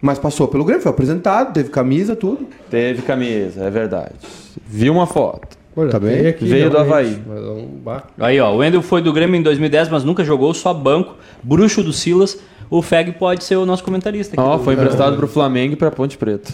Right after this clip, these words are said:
Speaker 3: Não lembrava disso.
Speaker 2: É, ele se destacou na Ponte Preta, inclusive.
Speaker 4: Caceta.
Speaker 1: É.
Speaker 2: É, mas enfim.
Speaker 1: Bah,
Speaker 2: daí
Speaker 1: o Silas trouxe uma barca com ele.
Speaker 3: Sim.
Speaker 4: Bah.
Speaker 1: O
Speaker 3: Mas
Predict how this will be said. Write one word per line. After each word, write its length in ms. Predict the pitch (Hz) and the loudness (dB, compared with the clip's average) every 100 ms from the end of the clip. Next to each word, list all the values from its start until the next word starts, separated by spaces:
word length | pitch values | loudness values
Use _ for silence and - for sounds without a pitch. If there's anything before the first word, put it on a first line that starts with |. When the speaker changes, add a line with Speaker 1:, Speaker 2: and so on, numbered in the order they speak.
| - | -8
Speaker 3:
Não 140 | 127 | -4
lembrava 460 | 143 156 131 127 123 | -2 -2 -4 -4 -8
disso. 200 | - 117 | -10 -2
Speaker 2:
É, 80 | 180 | 0
ele 40 | 196 | 2
se 100 | 151 | 0
destacou 360 | 139 147 135 | 0 -2 0
na 60 | 139 | -2
Ponte 180 | 147 156 | -4 -4
Preta, 200 | - 170 | -4 -4
inclusive. 340 | 147 127 120 - - - - - - - - | -4 -4 -6 -10 -10 -10 -12 -20 -20 -20 -12
Speaker 4:
Caceta. 1000 | 214 233 - - 165 240 - 143 147 139 | -10 -10 -12 -10 -10 -10 -6 0 0 0
Speaker 1:
É. 160 | - 147 | 0 0
Speaker 2:
É, 40 | |
mas 160 | 120 123 | 0 -2
enfim. 380 | 143 139 139 113 104 | -2 0 -2 -2 -4
Speaker 1:
Bah, 220 | 104 180 170 | 0 2 4
Speaker 2:
daí 60 | |
Speaker 1:
o 100 | 143 | 2
Silas 320 | 147 175 180 | 0 -2 -2
trouxe 260 | 180 165 - | 0 -4 -2
uma 160 | 170 151 | -2 -2
barca 420 | - 139 160 160 | 0 0 0 -4
com 200 | - 120 | -2 0
ele. 380 | 127 151 139 113 | 0 0 -2 -6
Speaker 3:
Sim. 40 | |
Speaker 4:
Bah. 240 | 107 101 90 | -8 -4 0
Speaker 1:
O 140 | 143 | 2
Speaker 3:
Mas 100 | 143 | 2